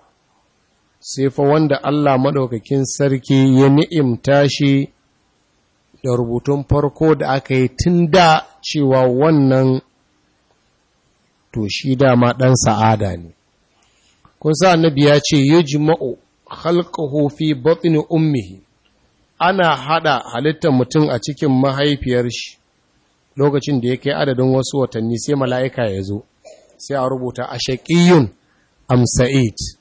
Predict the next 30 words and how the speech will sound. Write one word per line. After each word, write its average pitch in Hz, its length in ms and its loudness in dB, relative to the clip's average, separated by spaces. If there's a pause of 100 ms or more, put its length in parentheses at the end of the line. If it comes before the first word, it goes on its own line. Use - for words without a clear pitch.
(1000)
To, 135 120 -2
duk 202 360 2
wanda 247 300 4
ya 175 180 4
zama 165 320 2
man 180 280 4
sabaqat 175 520 0
lahu 165 440 2 (200)
sabiqatu 175 760 2
sa'ada, 135 680 4 (1400)
tun 277 260 4
a 226 140 4
rubutun 180 500 2
farko 196 360 2
an 202 180 4
rubuta 175 340 2
shi 185 200 0
sa'idi 165 760 2
ne, 117 120 0 (600)
to - 60 -6
shi 180 160 -4
ne 165 80 4
wanda 165 220 2
Allah 165 280 2
zai 147 140 2
man 131 200 2
ni'matul 151 600 0
hidaya, 120 680 0 (840)
ni'iman 156 360 2
shiriya. 113 420 -2